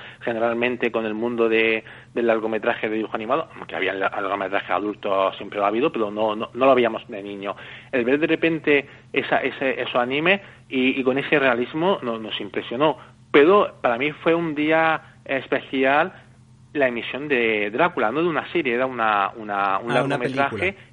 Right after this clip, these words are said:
Speaker 1: que adaptaba
Speaker 2: Ah.
Speaker 1: los cómics de Marvel de la tumba de Drácula.
Speaker 2: Ah, sí, sí,
Speaker 1: Entonces, cuando
Speaker 2: muy bueno.
Speaker 1: emiti-, cuando emitieron ese, ese largometraje, eh, eh,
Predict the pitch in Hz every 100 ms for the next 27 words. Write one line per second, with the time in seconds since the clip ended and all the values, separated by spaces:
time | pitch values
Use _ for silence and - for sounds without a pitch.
0 | - 117 117 107 127 156 147 - 123 131
1 | 131 127 123 127 131 151 160 123 95 -
2 | 113 107 90 85 107 127 101 90 92 120
3 | - 123 113 139 139 139 127 120 131 104
4 | 123 131 - 135 123 117 117 147 175 -
5 | 165 151 147 - 131 123 120 117 113 147
6 | - 123 107 - - - - 123 117 117
7 | 120 123 117 107